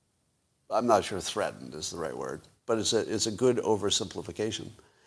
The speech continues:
"And for a disease so deadly you have to be tested to know you have it." Well, that's an oversimplification. If you get into the hospital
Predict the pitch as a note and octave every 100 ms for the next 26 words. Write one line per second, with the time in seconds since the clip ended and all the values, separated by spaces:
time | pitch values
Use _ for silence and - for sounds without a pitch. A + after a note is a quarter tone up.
0 | - - - C3 B2 B2 A#2 D3+ C3 A#2
1 | C3+ G3 E3+ - E3+ C#3+ C#3+ C#3 A#2 A#2
2 | - - G2+ C3+ C3+ - B2+ G#2+ G#2 A2
3 | G#2+ F#2 G2 F#2 - D#3+ C#3+ B2 A2 G#2
4 | - F#2+ E2+ F2+ F#2 - - - A1+ -
5 | - - _ _ _ - A2+ C#3 D#3 C#3
6 | C3 B2 G#2 A#2+ - B2 A2+ G#2+ -